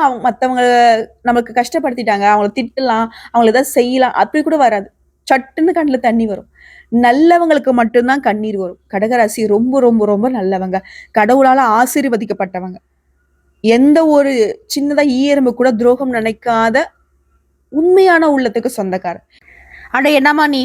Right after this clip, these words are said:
அப்ப என்ன மத்த ராசிக்காரங்க நான் பொய்யா பேசிக்கிட்டு இருக்காங்க அப்படின்னு கேட்டினாக்கா அப்படி கிடையாதுங்க. இவங்களால வந்து பார்த்தீங்கன்னாக்கா பொய்யை வந்து ரொம்ப நேரம்லாம் காப்பாத்த முடியாது. இவங்க நினைக்க மாட்டாங்க, மத்தவங்களுக்காக காப்பாத்துறதுக்கு பொய் சொல்ல நினைப்பாங்க,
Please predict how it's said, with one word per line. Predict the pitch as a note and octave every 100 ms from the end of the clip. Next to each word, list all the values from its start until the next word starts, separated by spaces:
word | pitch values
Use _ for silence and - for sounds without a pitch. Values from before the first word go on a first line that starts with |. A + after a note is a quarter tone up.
| A#3
அப்ப | G#3+ A#3+
என்ன | D4+ A3
மத்த | C#4 B3+
ராசிக்காரங்க | B3 C#4 C4+ C4+
நான் | A3
பொய்யா | A#3 C#4 C#4
பேசிக்கிட்டு | C#4 C#4+ C4 G#3
இருக்காங்க | A#3+ G#3+ G#3+
அப்படின்னு | G3+ A3 G3
கேட்டினாக்கா | G3+ G#3 G#4+ C4+
அப்படி | F4+ D#4+
கிடையாதுங்க. | C4+ G3 E3 E3+ - _ _ _ _ _ _
இவங்களால | D#4+ F4 E4 F4+ E4+
வந்து | D4
பார்த்தீங்கன்னாக்கா | D4+ B3 A3 E4+ - E4
பொய்யை | E4+ G4 G#4 E4
வந்து | D4 D#4 A#3 D4+ F4 _ _ _ _ _ _ _ _ _ C#4
ரொம்ப | D4+ F#4+
நேரம்லாம் | F#4 F#4 F4+
காப்பாத்த | D4 D4 D4+ C#4+
முடியாது. | A3+ A3 F3 - -
இவங்க | C4 C4 A3+
நினைக்க | D#4+ G#4+
மாட்டாங்க, | G4+ C#4+ C#4 D4+
மத்தவங்களுக்காக | C4+ - D#4+ D#4 D#4+ D#4 D#4
காப்பாத்துறதுக்கு | C4 B3+ C#4+ C#4 A3+
பொய் | A#3 C4
சொல்ல | D4 C4+
நினைப்பாங்க, | A#3 A#3+ A#3 G#3